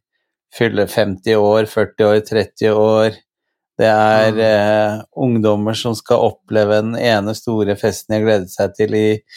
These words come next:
Speaker 1: tolv års skolegang med russefeiring.
Speaker 2: Mm.
Speaker 1: Eh, f-, og selv om dette her er, eh, litt sånn derre,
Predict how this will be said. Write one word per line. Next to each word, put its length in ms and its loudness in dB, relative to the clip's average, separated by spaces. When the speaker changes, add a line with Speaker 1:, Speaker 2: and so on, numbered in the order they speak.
Speaker 1:
tolv 400 0
års 320 0
skolegang 800 -2
med 200 0
russefeiring. 840 -2
Speaker 2:
Mm. 180 -6
Speaker 1:
Eh, 580 0
f-, 200 -20
og 180 2
selv 280 0
om 80 0
dette 200 -2
her 240 2
er, 360 4
eh, 180 2
litt 160 -4
sånn 180 -2
derre, 440 0